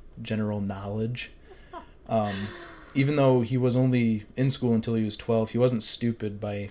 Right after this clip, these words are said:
any stretch of the imagination. Um, he thought, he thought he was incredibly smart.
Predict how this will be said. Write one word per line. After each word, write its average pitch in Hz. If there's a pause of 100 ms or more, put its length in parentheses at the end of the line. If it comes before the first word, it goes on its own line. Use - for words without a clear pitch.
(120)
any 110
stretch 107
of 104
the 110
imagination. 104 (560)
Um, 95 (1300)
he 131
thought, 127
he 190
thought 117
he 120
was 113
incredibly 107
smart. 98